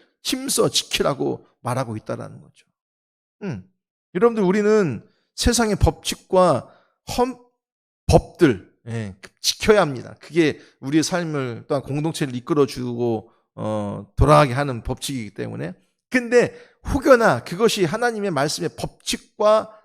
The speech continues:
다른 게 있다면요, 이거 억이란 말씀이 아니라 하나님의 말씀의 법대로 가야 한다라는 거예요. 우리 교단에도, 우리 교단 헌법이 있습니다.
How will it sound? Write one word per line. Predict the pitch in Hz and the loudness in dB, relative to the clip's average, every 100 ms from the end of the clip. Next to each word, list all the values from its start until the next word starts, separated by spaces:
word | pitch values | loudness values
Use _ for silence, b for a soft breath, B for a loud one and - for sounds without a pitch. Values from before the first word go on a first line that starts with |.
| _ | _
다른 | - 180 220 | -4 2 4
게 | 262 | 4
있다면요, | 196 - 135 120 113 214 165 - b b - | 2 2 -4 -4 -2 0 -2 -4 b b -12
이거 | 165 214 208 226 120 - - _ _ _ _ _ _ - | -2 4 8 8 6 -6 -20 _ _ _ _ _ _ 2
억이란 | 156 185 262 262 254 | 4 6 8 8 8
말씀이 | 165 - 190 180 | 4 2 -4 -4
아니라 | 120 131 175 113 _ _ _ - | -4 -2 -4 -4 _ _ _ -6
하나님의 | - 302 302 277 247 | 2 6 6 4 0
말씀의 | 208 131 165 - 214 208 | 2 2 0 -2 -2 -2
법대로 | - - 165 139 | -4 -4 -2 -2
가야 | 117 | -2
한다라는 | 123 120 110 107 104 | -4 -4 -8 -10 -16
거예요. | - 117 _ _ _ _ _ - B B B _ _ _ - | -20 -20 _ _ _ _ _ -16 B B B _ _ _ -10
우리 | 175 190 | -6 -4
교단에도, | - 160 196 180 160 156 127 113 _ _ _ _ _ _ _ _ | 0 4 4 2 0 -2 -4 -8 _ _ _ _ _ _ _ _
우리 | 139 151 | -4 0
교단 | - 147 | 2 2
헌법이 | - 330 - 277 185 | 2 2 6 4 4
있습니다. | - 147 110 101 - | -2 -4 -10 -14 -20